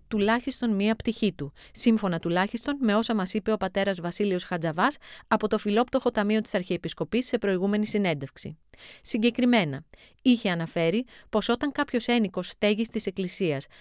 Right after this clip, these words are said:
φτάσει σε σημείο να είναι κατάκητος,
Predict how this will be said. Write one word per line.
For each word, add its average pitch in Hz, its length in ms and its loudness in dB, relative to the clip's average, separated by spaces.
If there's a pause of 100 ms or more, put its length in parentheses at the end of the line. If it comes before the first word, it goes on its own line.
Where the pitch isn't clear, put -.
φτάσει 233 420 0
σε 247 120 -2
σημείο 185 360 -2
να 165 120 -4
είναι 185 280 -4
κατάκητος, 208 760 0